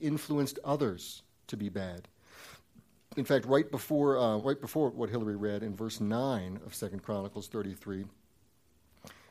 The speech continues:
it says that Manasseh misled Judah and the inhabitants of Jerusalem so that they did more evil than the nations whom the Lord had destroyed before the people of Israel. When you read the preaching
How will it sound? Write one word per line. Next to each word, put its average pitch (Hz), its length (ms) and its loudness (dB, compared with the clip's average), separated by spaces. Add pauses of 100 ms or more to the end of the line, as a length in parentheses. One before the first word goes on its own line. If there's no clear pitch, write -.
it 123 100 -6
says 120 240 2
that 117 100 0
Manasseh 123 480 4
misled 123 800 2
Judah 104 500 -2 (640)
and 113 140 0
the 110 100 2
inhabitants 113 640 -2
of 107 120 -2
Jerusalem 104 540 -4
so 113 180 -4
that 110 220 0
they 113 120 0
did 110 240 -2
more 135 280 2
evil 143 360 -2
than 101 180 -2
the 101 60 -4
nations 135 560 -2 (220)
whom 117 160 0
the 107 80 2
Lord 113 360 -2
had 107 140 -4
destroyed 101 640 -2
before 95 260 -6
the 98 80 -12
people 104 240 -8
of 92 100 -6
Israel. 98 380 -8 (2250)
When 151 160 8
you 156 120 6
read 170 300 6
the 135 140 4
preaching 120 840 0